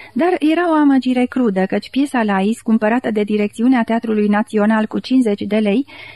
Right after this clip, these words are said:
nu era decât o traducere după Le Jour de Flûte a lui Émile Augier și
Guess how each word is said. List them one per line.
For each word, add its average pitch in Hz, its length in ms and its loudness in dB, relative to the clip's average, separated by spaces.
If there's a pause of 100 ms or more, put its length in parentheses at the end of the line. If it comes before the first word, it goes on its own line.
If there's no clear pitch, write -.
(100)
nu 359 160 0
era 320 180 2
decât 269 260 0
o 247 140 2
traducere 262 560 -2
după 233 480 0 (100)
Le 254 260 4
Jour 269 280 0
de 208 140 0
Flûte 226 500 0 (420)
a 254 120 0
lui 240 320 2 (160)
Émile 247 480 4
Augier 214 500 0 (420)
și - 180 -2